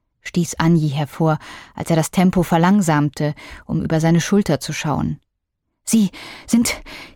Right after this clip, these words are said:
direkt hinter uns." Er hatte nicht genug Atem, um einen Fluch auszustoßen.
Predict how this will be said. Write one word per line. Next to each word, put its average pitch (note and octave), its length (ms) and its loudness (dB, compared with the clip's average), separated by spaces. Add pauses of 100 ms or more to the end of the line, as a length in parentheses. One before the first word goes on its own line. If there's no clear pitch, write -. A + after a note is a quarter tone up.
(100)
direkt A#3 500 0 (340)
hinter D#4 320 2
uns." - 360 0 (840)
Er F#3+ 140 2
hatte G#3+ 160 2
nicht A#3+ 260 0
genug G3 320 2
Atem, G3+ 400 2 (260)
um F3+ 120 2
einen F#3+ 240 4
Fluch A3+ 340 0
auszustoßen. D3+ 960 -2